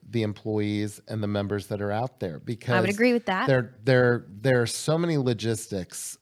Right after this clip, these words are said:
Speaker 1: Which plan do I pick? What happens with my maintenance drugs that I'm on? Am I gonna have to switch doctors? I don't have an I D card. Does prescription copay plans work with it?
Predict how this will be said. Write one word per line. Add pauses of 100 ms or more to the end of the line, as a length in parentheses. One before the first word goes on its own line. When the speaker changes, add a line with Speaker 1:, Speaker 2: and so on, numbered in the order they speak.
(100)
Speaker 1:
Which
plan
do
I
pick? (400)
What
happens
with
my
maintenance
drugs
that
I'm
on?
Am
I
gonna
have
to
switch
doctors? (140)
I
don't
have
an
I
D
card. (440)
Does
prescription
copay
plans
work
with
it?